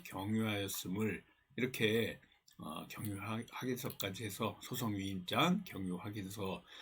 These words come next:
어, 비-, 이 변호사가 같이, 어, 제출하는 이런 내용인데요. 이렇게 공유물 분할 소송을 내게 되면 답변서로서 오는 게 조정하자,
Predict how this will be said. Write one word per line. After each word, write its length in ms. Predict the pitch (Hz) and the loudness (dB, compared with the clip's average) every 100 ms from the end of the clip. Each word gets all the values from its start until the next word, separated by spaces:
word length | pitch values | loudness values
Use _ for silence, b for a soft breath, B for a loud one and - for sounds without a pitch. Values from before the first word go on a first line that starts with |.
| b b - | b b -2
어, 320 | 104 101 92 | 0 0 -4
비-, 120 | - - _ _ | -10 -10 _ _
이 220 | 104 98 95 | -2 0 0
변호사가 840 | 117 131 139 131 117 135 139 139 - - | 4 6 6 4 6 10 10 8 0 -6
같이, 640 | - 113 - 135 151 180 - - - | -6 0 6 10 10 8 -2 -14 -8
어, 280 | 90 90 87 - | -4 -2 -4 -2
제출하는 640 | 117 107 - 104 101 123 | -2 -2 0 0 2 2
이런 260 | 104 98 92 | 2 2 0
내용인데요. 680 | 95 95 92 87 143 139 b b b b - | 0 -2 -2 4 6 6 b b b b -2
이렇게 640 | 135 147 151 143 135 107 | 4 12 12 12 12 10
공유물 560 | - 139 156 160 156 151 | 8 10 12 12 12 10
분할 340 | 120 123 123 | 8 8 6
소송을 460 | 117 139 135 120 117 | 4 0 2 4 6
내게 220 | 98 101 | 4 2
되면 480 | 92 92 85 127 143 | 2 2 2 2 2
답변서로서 1080 | - - 107 104 104 95 - 123 160 175 180 | -4 -4 -2 -2 -2 -4 0 6 8 6 2
오는 280 | 104 98 92 | -2 0 2
게 220 | 98 90 | 2 0
조정하자, 760 | - 95 101 92 90 131 165 | -2 -2 -2 -2 4 4 4